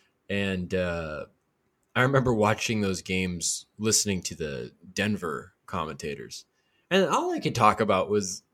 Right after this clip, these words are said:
like, how great Boogie was for the second unit's energy and just, like, kinda connecting everybody there. And it's like, maybe that's obviously not needed 'cause the second unit looks really good,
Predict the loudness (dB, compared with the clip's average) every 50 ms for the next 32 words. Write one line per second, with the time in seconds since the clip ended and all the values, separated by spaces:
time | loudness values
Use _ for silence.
0 | _ _ _ -4 -4 -2 -2 2 6 8 10 12 12 12 12 8 4 0 2 4
1 | 4 4 2 0 -4 -12 _ _ _ -20 -20 -20 -20 _ _ 0 2 2 2 2
2 | -2 0 0 -2 -2 -2 -4 -4 -4 -4 -6 -4 -2 -2 -2 2 2 2 4 4
3 | 2 0 0 -6 -8 -6 -8 -8 -6 -8 -8 -8 -8 -8 -4 0 2 2 2 2
4 | 0 -4 -10 -12 -14 -14 -10 -8 -6 -4 -2 -2 0 2 2 0 0 -2 -8 _
5 | -2 0 0 0 0 -4 -6 _ _ _ _ -4 0 0 0 0 0 -2 -2 -2
6 | -2 -4 -6 -8 -8 -8 -8 -8 -8 -8 -8 -8 -10 -14 _ _ _ _ _ _
7 | _ _ -20 _ _ _ _ _ _ _ _ _ _ _ _ _ _ _ _ _
8 | -2 2 2 2 2 4 4 2 4 6 4 4 6 4 2 2 2 0 0 0
9 | -2 -2 -2 -2 -6 -6 -6 -6 -8 -6 -6 -6 -8 -8 -10 -12 -12 -2 0 0
10 | 0 0 -4 -8 -8 -8 -8 -10 -12 -12 -16 -16 -12 -10 -8 -8 -8 -8 -6 -6
11 | -6 -6 -6 -10